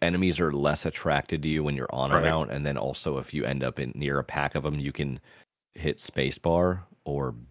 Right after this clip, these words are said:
Speaker 1: B,
Speaker 2: Right.
Speaker 1: I, or right trigger, I'm sorry, and just, like, blast through them. Like, your horse will just, like, ram 'em out of your
Speaker 2: Right.
Speaker 1: way.
Speaker 2: So they're, but they're still there.
Speaker 1: So it gets
Speaker 2: You just
Speaker 1: better.
Speaker 2: can avoid
Speaker 1: Oh,
Speaker 2: them
Speaker 1: yeah,
Speaker 2: better,
Speaker 1: dude.
Speaker 2: right? So I just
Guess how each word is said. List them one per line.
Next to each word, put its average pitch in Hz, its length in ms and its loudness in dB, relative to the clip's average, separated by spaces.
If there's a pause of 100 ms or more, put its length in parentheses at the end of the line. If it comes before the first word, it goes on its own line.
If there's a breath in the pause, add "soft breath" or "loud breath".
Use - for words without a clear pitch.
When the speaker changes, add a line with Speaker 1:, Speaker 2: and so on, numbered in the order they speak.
Speaker 1:
B, 69 140 0
Speaker 2:
Right. 85 280 4 (200)
Speaker 1:
I, 69 160 4
or 76 160 4
right 69 200 4
trigger, 71 320 2
I'm 78 120 2
sorry, 90 280 4 (560 soft breath)
and 92 140 6
just, 82 180 2
like, 69 240 2
blast 67 420 0
through 69 260 0
them. 78 280 2 (140)
Like, 78 200 -2
your 76 120 2
horse 80 280 2
will 73 80 -6
just, 71 180 -6
like, 71 160 -2
ram 67 280 0
'em 67 120 -2
out 67 160 0
of - 40 2
your 92 100 6
Speaker 2:
Right. 82 140 6
Speaker 1:
way. 65 180 -2 (220 loud breath)
Speaker 2:
So 147 140 12
they're, 131 160 10
but 110 240 8
they're 117 100 6
still 143 220 10
there. 113 380 10
Speaker 1:
So 92 140 2 (180)
it 87 100 -6
gets 92 160 2
Speaker 2:
You 104 100 6
just 98 200 4
Speaker 1:
better. 107 100 4
Speaker 2:
can 98 100 6
avoid 107 420 12
Speaker 1:
Oh, 151 60 10
Speaker 2:
them 90 100 10
Speaker 1:
yeah, 98 100 12
Speaker 2:
better, 90 280 8
Speaker 1:
dude. 90 100 4
Speaker 2:
right? 104 260 10
So - 80 6
I 127 80 12
just 127 340 6